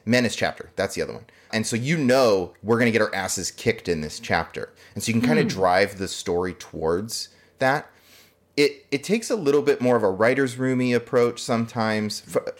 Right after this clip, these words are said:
Speaker 1: I know not everyone likes to kinda know where a scene is going, but
Speaker 2: Mm-hmm.
Speaker 1: personally, like,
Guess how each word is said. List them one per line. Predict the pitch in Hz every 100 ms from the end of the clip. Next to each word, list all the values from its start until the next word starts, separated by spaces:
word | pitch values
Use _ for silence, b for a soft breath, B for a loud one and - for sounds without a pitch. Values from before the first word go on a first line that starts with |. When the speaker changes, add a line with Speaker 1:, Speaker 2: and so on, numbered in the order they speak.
| -
Speaker 1:
I | 113 127
know | 135 139
not | 127 -
everyone | 107 104 117 113 110
likes | 98 98 -
to | 101
kinda | 110 101
know | 90 90 92
where | 92 90 90
a | 85
scene | - 90
is | 82 -
going, | 85 80 107 135 139 b b b b
but | - 208
Speaker 2:
Mm-hmm. | 135 120
Speaker 1:
personally, | 117 302 - 135 110 104 107
like, | 98 -